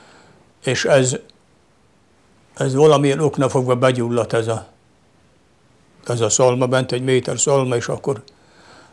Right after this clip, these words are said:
hát úgy, hogy onnan valami harmincketten vagy harminchárom menekültek ki, és ott édesapám még kijutott, de már a ruha égett rajta, ahogy szaladt, még a,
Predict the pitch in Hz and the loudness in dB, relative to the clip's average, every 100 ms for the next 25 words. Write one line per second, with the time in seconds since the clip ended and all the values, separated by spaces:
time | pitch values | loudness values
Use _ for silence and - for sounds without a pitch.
0 | - 127 151 147 131 139 139 127 131 131 | -6 -2 0 2 2 2 0 0 2 0
1 | 127 120 139 123 120 - 127 - 120 117 | 0 0 0 0 -4 0 0 0 -4 -4
2 | 110 131 120 117 - 127 120 120 127 120 | -2 -2 -2 -6 -2 -2 -2 -2 -2 -2
3 | 131 120 117 117 - 131 139 - - - | -2 -4 -4 -6 -2 -2 -2 -12 -20 -20
4 | _ - 123 117 117 - 127 120 139 127 | _ -10 -4 -4 -4 -2 0 0 0 0
5 | 131 123 117 117 - - _ _ _ _ | 2 2 0 -2 -6 -16 _ _ _ _
6 | - - - 143 131 135 139 135 131 120 | -16 -16 -6 0 2 2 2 2 2 2
7 | 123 131 127 131 135 120 135 135 131 143 | 2 2 2 2 4 4 2 2 2 2
8 | 139 123 127 123 123 143 139 123 135 120 | 2 2 2 2 0 2 2 2 -2 -2
9 | 120 | -4